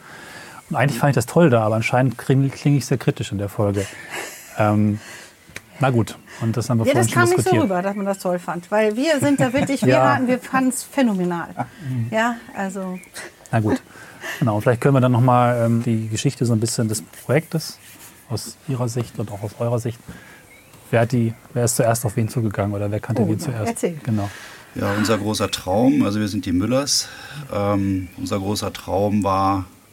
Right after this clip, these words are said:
Speaker 3: eigentlich was zu finden, was im Einklang, ähm, der Gefühle zwischen Wohnen, Mensch und Natur halt funktioniert. Möglichst nah an Göttingen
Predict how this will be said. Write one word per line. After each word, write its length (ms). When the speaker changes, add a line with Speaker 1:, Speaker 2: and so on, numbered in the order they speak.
Speaker 3:
eigentlich 320
was 160
zu 100
finden, 500
was 180
im 120
Einklang, 600
ähm, 520
der 100
Gefühle 720
zwischen 440
Wohnen, 580
Mensch 540
und 180
Natur 480
halt 180
funktioniert. 640
Möglichst 340
nah 180
an 120
Göttingen 580